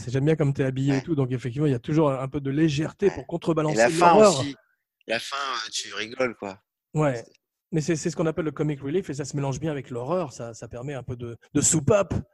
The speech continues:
Speaker 1: quoi,
Speaker 2: Ouais.
Speaker 1: après avoir, après avoir été avec un type qui essaie de se faire des, un costume avec une peau de femme.
Speaker 2: Soupape. J'aime bien ce mot, soupape.
Speaker 1: <laughs> T'es un rappeur.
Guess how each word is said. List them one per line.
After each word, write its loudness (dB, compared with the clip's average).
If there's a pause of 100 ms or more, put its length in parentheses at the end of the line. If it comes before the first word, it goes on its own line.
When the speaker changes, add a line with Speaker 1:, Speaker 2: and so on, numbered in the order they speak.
(280)
Speaker 1:
quoi, -4
Speaker 2:
Ouais. -2
Speaker 1:
après -10
avoir, -2
après 0
avoir -2
été -6
avec -6
un -8
type -10
qui -10
essaie -6
de -6
se -12
faire -6
des, -6
un -8
costume -2
avec -6
une -8
peau -8
de -16
femme. -14 (480)
Speaker 2:
Soupape. 4
J'aime -4
bien -2
ce -10
mot, -12
soupape. 2 (320)
Speaker 1:
<laughs> -4
T'es -10
un -8
rappeur. -4